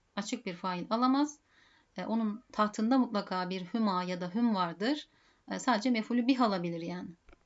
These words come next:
Müfredi gibi amel edebilir ama, e, bu konuya, e, dikkat etmemiz gerekiyor. Yani bunu bilmemiz gerekiyor. Ez-Zeydani, Daribani, Amran, El-An.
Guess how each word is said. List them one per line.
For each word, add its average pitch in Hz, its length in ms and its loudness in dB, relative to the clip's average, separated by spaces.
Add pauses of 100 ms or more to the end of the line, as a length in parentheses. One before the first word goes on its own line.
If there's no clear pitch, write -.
(560)
Müfredi 196 420 -6
gibi 196 160 -10
amel 196 220 -2
edebilir 185 440 -6
ama, 262 260 2 (380)
e, 208 120 -4
bu 247 80 0
konuya, 214 460 0 (120)
e, 175 180 -6 (1120)
dikkat 214 260 0
etmemiz 220 320 -2
gerekiyor. 190 400 -4
Yani 185 140 -4
bunu 226 160 0
bilmemiz 208 380 2
gerekiyor. 180 480 -4 (480)
Ez-Zeydani, 233 920 6 (1300)
Daribani, 233 920 6 (1080)
Amran, 262 600 8 (180)
El-An. 190 480 2